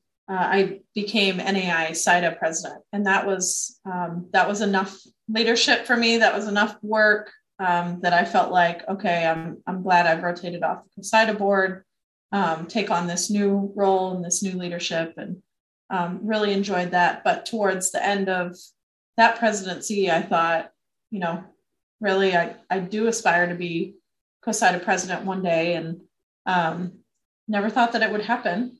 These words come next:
but, um, you know, here I am. I have a lot of good relationships and, and have networked a ton. And I think that, um, you know, really those relationships that I've built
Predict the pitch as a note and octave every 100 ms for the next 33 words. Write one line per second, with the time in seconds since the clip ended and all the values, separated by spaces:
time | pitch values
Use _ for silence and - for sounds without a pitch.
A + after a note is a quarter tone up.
0 | - F#3 F3+ - - F#3 E3+ G3+ G3+ -
1 | - _ _ _ _ _ G3+ F3+ G3 -
2 | _ - A3 A3 G#3+ G#3 C4 - - G3+
3 | A3+ G#3+ A#3 A#3 B3 B3 - - _ _
4 | - C4 B3+ B3 A#3+ B3 C4 C4+ B3 -
5 | A#3+ G#3 G3+ G3+ G3+ G3 G#3 G#3+ G3+ G#3+
6 | G3+ G3+ G3+ - - G3 - G3 G3 F#3+
7 | F3 E3+ F#3+ F#3 F3 - E3 E3 - -
8 | _ _ _ _ _ - F3+ E3 E3 F3
9 | - _ - G3+ E3+ F3 F#3+ F3 E3+ E3+
10 | D#3+ - _ _ _ _ - G3+ F3+ G3+
11 | F3 F3+ - F3+ G3 - F#3 F3 F3 F#3
12 | F3